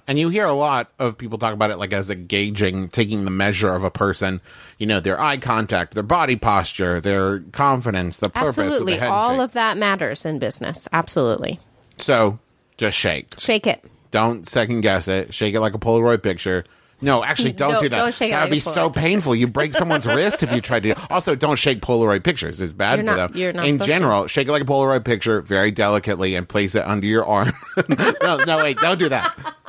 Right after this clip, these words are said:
Speaker 2: I am told you are to leave Polaroids flat on a table while they develop.
Speaker 1: Don't do that with a handshake. That'd be weird. You take the person's hand, you just lay it on the table and say, "Don't move."
Speaker 2: All right.
Speaker 1: Okay, time to move on. Um,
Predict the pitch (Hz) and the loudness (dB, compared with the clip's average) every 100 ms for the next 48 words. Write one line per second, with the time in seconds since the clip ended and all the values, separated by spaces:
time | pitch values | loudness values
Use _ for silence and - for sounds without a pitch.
0 | 262 _ _ - - - 240 262 294 277 | -12 _ _ -20 -12 -2 0 0 0 0
1 | 269 302 277 240 208 208 - 208 180 170 | 2 0 2 0 2 0 0 -2 0 0
2 | 165 156 - 170 156 - 165 143 - 143 | 0 -4 -6 0 0 0 -6 -8 -6 -6
3 | 160 160 - - - - - - - - | -4 -4 -2 -2 -4 -6 -6 -4 -4 -8
4 | - _ 117 120 110 104 85 87 87 85 | -16 _ 0 2 2 0 0 -2 -4 -8
5 | 85 85 95 95 92 87 85 107 - 113 | -8 -4 -4 -2 -2 -4 -8 -10 0 0
6 | 98 107 107 92 107 98 95 95 92 95 | 2 0 -2 -2 2 2 2 0 0 0
7 | 95 98 95 101 90 101 85 85 - 87 | 2 2 2 2 0 0 -2 -4 -4 -4
8 | 76 - _ - 82 - - - _ 196 | -4 -10 _ -12 -12 -12 -18 -20 _ -4
9 | 214 240 247 240 240 240 233 233 226 220 | -2 0 0 0 0 0 0 0 0 0
10 | 220 196 151 151 156 127 95 - 147 131 | 0 0 0 -2 -2 -2 -2 -2 0 2
11 | 113 87 82 - 113 - 165 160 156 | 2 0 -6 -10 -12 -2 2 2 0